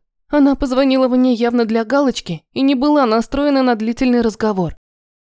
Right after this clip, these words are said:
Но кто этот мужчина? Медбрат или врач? «Лиз, что такое?» Тронул меня за локоть Эмин Наильевич. «Она сказала, что у неё там связь плохо ловит». Пожала плечами.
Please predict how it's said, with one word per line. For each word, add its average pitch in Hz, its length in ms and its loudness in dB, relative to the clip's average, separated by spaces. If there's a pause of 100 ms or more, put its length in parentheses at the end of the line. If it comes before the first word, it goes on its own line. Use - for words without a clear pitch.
Но 202 160 0
кто - 320 -6
этот 196 280 -4
мужчина? 220 640 0 (120)
Медбрат 226 800 -2
или 220 180 -2
врач? 185 580 -2 (960)
«Лиз, 147 600 -6 (120)
что - 260 -10
такое?» 175 500 -2 (440)
Тронул 277 360 2
меня 247 320 2
за 226 160 0
локоть 285 420 -2
Эмин 233 340 2
Наильевич. 165 720 -2 (720)
«Она 269 320 4
сказала, 285 520 0
что 269 300 -2
у 254 120 -2
неё 269 260 2
там 285 280 2
связь 330 340 -2
плохо 226 320 -2
ловит». 214 500 0 (440)
Пожала 190 400 -2
плечами. 170 560 -8